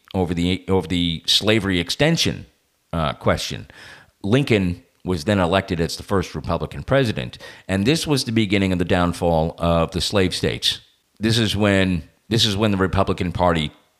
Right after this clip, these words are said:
took a stand, uh, and began its movement and efforts to put slavery on the ash heap of history in,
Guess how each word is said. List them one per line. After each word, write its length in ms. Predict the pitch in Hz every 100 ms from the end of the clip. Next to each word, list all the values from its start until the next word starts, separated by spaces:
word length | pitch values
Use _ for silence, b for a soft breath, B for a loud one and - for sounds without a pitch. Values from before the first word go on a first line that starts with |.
| _
took 180 | - 107
a 60 | 104
stand, 520 | - 87 78 78 73 b b b b b -
uh, 460 | 80 82 78 80 - -
and 580 | 90 85 82 80 78 - - _ _ _ 107
began 520 | 113 107 107 101 98
its 420 | - 92 - - -
movement 520 | 101 107 110 95 95 -
and 180 | 95 90
efforts 500 | 95 - 87 82 -
to 160 | - 80
put 260 | - 82
slavery 520 | - 85 85 82 85
on 120 | 80 73
the 120 | 76
ash 240 | 78 76
heap 180 | 80 71
of 140 | 73
history 460 | 87 87 - 64 57 _ _ -
in, 280 | 85 73